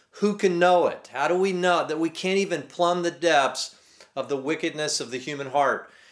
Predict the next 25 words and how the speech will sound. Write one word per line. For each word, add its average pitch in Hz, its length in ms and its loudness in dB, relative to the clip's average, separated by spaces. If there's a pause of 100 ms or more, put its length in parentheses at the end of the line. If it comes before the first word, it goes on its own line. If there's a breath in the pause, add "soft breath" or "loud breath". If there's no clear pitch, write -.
(180 loud breath)
And 123 360 -6
some 160 280 -2
of, 160 180 -8
that's 151 240 -2
an 180 80 0
offensive 175 460 -2
message, 160 560 -2
but 131 160 -4
that's 175 320 0
the 160 80 0
foundation 151 1040 0 (460 loud breath)
to 160 140 -2
even 160 240 0
understanding 185 1080 0
the 180 80 0
gospel, 165 600 2
which 139 200 -6
is 131 120 -8
what 135 220 0
we 139 300 -6 (240 loud breath)
then 143 160 -2
talked 143 280 0
about 127 300 -2
week 127 240 -8
two. 170 320 0